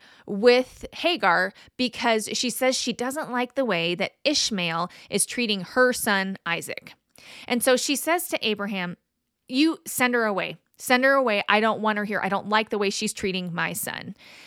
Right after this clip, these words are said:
And so Abraham, he got up. It says he took bread. We're now in Genesis chapter twenty-one. And it says that he got up, took bread and a water skin, and put them on Hagar's shoulders. And he sent her and the boy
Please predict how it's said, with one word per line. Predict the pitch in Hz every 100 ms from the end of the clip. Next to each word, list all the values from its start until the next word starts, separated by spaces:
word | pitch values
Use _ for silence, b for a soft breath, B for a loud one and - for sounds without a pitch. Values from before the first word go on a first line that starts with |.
| B -
And | 247
so | - 262 233 -
Abraham, | 254 277 277 285 285 285 - b _
he | - 240 240 - _ _ _ _ _ _ 214
got | 247 302
up. | 220 226 - - -
It | 220
says | 220
he | 226
took | 196 285 -
bread. | 220 196 202
We're | 208
now | 202 220
in | 214
Genesis | 214 202 208 214
chapter | - 196 - 202
twenty-one. | - 196 202 220 185 180 226 B B B
And | 247 247
it | 233
says | - 285 302
that | - 208
he | 214 247
got | 269 285
up, | 285 -
took | - - - -
bread | 226 220 226
and | 226
a | 233
water | 208 185 190
skin, | - 202
and | 190
put | - 277
them | 302 294
on | 226 208
Hagar's | - 208 202 190
shoulders. | - 175 - 135 - B B B
And | 233
he | 226 240
sent | - - 240 262 -
her | 220 190 -
and | 190
the | 196
boy | 175 170 165 180